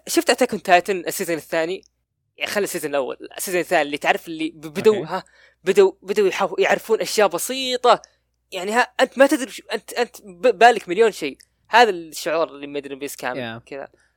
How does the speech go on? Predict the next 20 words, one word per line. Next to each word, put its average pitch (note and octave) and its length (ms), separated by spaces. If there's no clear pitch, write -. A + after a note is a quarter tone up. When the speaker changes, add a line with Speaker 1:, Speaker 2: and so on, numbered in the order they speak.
Speaker 2:
عاجبني، D3 480
عاجبني C3+ 360
في - 120
الأنمي B2+ 300
إنه، A#2 180
آه، A2+ 260
شو - 120
اسمه، A2+ 640
حرفيًا E3 640
رحلة C#3 320
استكشاف. - 420
الأنمي، C3+ 360
الأنمي D3+ 320
عبارة C3+ 320
عن B2 260
رحلة C3+ 320
استكشاف. - 380
Speaker 1:
آه، F3 160
Speaker 2:
فكرة. - 120
Speaker 1:
م-، F3+ 140